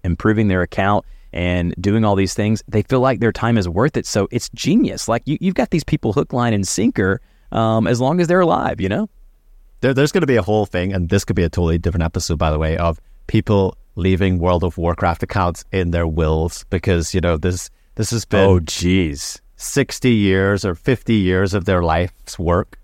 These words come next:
Speaker 2: It's like, "Please, please, son, carry on my <laughs> legacy."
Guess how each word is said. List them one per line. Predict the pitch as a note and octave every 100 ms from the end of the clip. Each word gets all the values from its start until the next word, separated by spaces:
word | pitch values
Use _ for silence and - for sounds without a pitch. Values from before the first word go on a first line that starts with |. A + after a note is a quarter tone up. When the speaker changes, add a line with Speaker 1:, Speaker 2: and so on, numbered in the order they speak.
| -
Speaker 2:
It's | -
like, | F#2 - - -
"Please, | - A#2 G2+ F#2+ - - - -
please, | - B2 G2+
son, | - G2 F2 D#2+
carry | - A2 G2 F2+
on | F2 D#2+
my | F2 D#2+
<laughs> |
legacy." | A2 E2+ G#2 A#2 - D#3 -